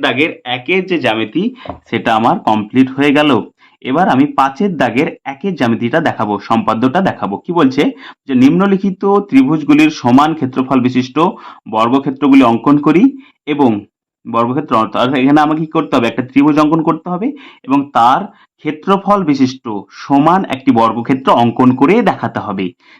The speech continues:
ত্রিভুজটার তিনটি বাহুর দৈর্ঘ্য কত বলেছে? দশ সেমি, সাত সেমি এবং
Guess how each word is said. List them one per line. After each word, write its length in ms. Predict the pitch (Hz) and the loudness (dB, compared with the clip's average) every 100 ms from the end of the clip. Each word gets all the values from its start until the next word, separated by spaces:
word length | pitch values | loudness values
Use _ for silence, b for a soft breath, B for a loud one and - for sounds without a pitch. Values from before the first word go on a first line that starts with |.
| _ | _
ত্রিভুজটার 440 | 151 165 175 202 202 | -4 0 0 0 0
তিনটি 240 | 165 165 180 | 0 0 0
বাহুর 200 | 175 180 | 0 2
দৈর্ঘ্য 200 | 165 165 170 | 2 2 2
কত 100 | 175 170 | 2 2
বলেছে? 200 | 170 185 127 | 2 0 0
দশ 120 | 117 - | -2 0
সেমি, 220 | 147 175 294 B B B - | 2 2 0 B B B -4
সাত 160 | 120 - | -4 -2
সেমি 200 | - 151 | 0 2
এবং 100 | 185 | 4